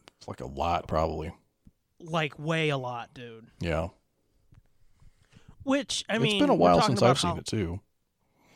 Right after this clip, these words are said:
Speaker 2: Yeah, well, it doesn't fucking matter now, apparently.
Speaker 1: Uh,
Speaker 2: But,
Speaker 1: yeah.
Speaker 2: um,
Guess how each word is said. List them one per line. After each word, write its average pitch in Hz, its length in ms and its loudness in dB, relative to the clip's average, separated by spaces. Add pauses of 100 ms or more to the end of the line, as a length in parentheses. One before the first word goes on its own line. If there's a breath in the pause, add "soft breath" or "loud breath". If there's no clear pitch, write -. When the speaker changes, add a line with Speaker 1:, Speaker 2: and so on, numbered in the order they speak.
(560 loud breath)
Speaker 2:
Yeah, 143 300 -6 (160)
well, 165 160 0
it 147 80 -8
doesn't 156 240 -6
fucking 147 280 -4
matter 147 280 -2
now, 151 260 -4
apparently. 135 540 -10 (1900 loud breath)
Speaker 1:
Uh, 113 300 4
Speaker 2:
But, - 100 -10
Speaker 1:
yeah. 92 340 -2 (840 soft breath)
Speaker 2:
um, 151 500 -2